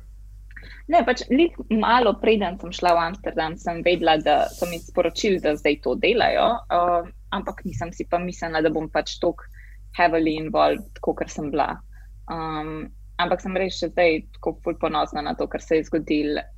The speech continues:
Um, ampak spet še en dokaz, kako teh najboljših stvari pač res ne moreš planirati. Tako, ampak, ampak, če pa veš, a veš, kakšno energijo imaš, ki, ki,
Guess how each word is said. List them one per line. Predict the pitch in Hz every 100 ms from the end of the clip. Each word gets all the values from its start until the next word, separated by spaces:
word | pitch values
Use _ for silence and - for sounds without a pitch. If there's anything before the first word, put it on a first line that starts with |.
| -
Um, | - - 58 - - -
ampak | 180 185
spet | - 226 -
še | 196
en | 202
dokaz, | 208 208 160 170 -
kako | - 175
teh | - 208 -
najboljših | 175 208 151 160 160 - -
stvari | - 151 147 156 202
pač | 156 - - - - - - - -
res | 180 -
ne | 160
moreš | 156 147 - - - - -
planirati. | 156 156 - - - -
Tako, | - 156 - -
ampak, | 202 220 233
ampak, | 294 339 262 311 - -
če | - 208
pa | 165
veš, | 156 240 190 220 - - - - - - - - - - - - - - -
a | 185
veš, | 196 -
kakšno | 226 220
energijo | 196 175 160 - 160 170
imaš, | 226 285 330 -
ki, | 196 196 190 190
ki, | 196